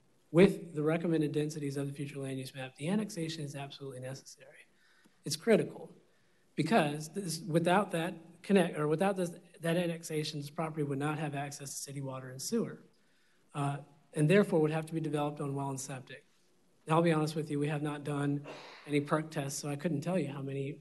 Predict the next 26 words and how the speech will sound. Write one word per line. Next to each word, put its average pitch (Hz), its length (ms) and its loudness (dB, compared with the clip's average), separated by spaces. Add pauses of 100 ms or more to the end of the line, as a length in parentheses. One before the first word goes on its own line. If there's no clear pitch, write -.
how 139 160 0
many 135 280 0 (280)
lots 147 360 0
we 147 80 -4
would 151 200 2
be 139 120 -2
able 135 140 -6
to 131 60 -8
get 131 140 -6
in 131 100 -8
that. 127 180 -8 (260)
But 147 220 2
one 185 180 4
thing 165 140 4
is 139 80 2
very 165 240 6
clear. 131 340 -8 (360)
We 143 60 -2
would 151 100 8
not 175 200 4
be 156 120 4
able 139 180 0
to 131 60 -4
develop 139 420 -2
it, 139 180 -8 (380)
uh, 135 240 -2